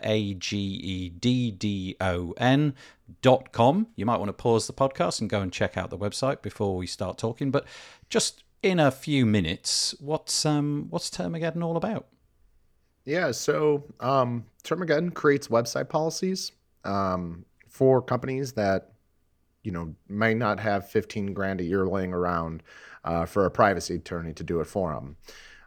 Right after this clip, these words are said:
Speaker 2: Um, so, uh, simply put, things like names and emails, which most modern websites collect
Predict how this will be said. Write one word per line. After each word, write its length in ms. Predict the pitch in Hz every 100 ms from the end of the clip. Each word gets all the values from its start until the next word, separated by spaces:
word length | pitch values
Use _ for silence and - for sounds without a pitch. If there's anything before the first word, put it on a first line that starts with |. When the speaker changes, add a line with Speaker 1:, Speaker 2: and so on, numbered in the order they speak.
| -
Speaker 2:
Um, 420 | 78 82 80 78
so, 520 | 80 - 104 101 95 92 - - -
uh, 260 | 104 92 90
simply 400 | - 151 143 127
put, 360 | - 117 123 - _ _ _ _ 156 _ _
things 340 | 135 139 127
like 180 | 123 101
names 400 | 101 107 113 113
and 120 | 107
emails, 640 | 92 98 113 127 139 - -
which 220 | - 98 101
most 320 | 98 104 -
modern 400 | 92 95 98 92
websites 460 | 92 - 98 87
collect 520 | - 92 95 - -